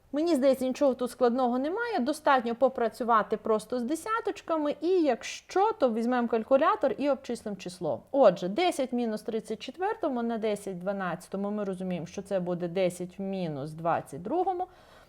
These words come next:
Далі згадуємо, що в нас, коли степені підносяться до квадрату, це буде десять в шістнадцятому.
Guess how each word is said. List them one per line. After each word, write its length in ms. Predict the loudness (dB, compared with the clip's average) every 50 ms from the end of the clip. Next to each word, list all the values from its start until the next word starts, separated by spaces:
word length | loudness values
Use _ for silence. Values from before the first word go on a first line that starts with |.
| _ 0
Далі 360 | 6 10 10 10 10 10 6
згадуємо, 640 | 2 2 2 4 6 8 8 8 6 4 0 0 -2
що 220 | -4 -2 0 0 2
в 60 | 2
нас, 280 | 2 2 0 0 -2 -2
коли 340 | 0 2 2 4 4 2
степені 600 | 0 -2 2 4 6 6 6 4 0 0 -2 -2
підносяться 600 | -2 -2 -2 0 0 0 0 -2 -4 -8 -6 -6
до 160 | -4 -4 -4 -4
квадрату, 540 | -2 -2 0 2 4 4 4 4 2 -2
це 140 | -6 -4 -4
буде 280 | -4 -2 -2 -2 -2 0
десять 420 | 2 4 4 2 2 0 -6 -12
в 20 | -12
шістнадцятому. 880 | -12 -14 -12 -6 -2 0 0 0 0 -2 -2 -2 0 0 0 0 -2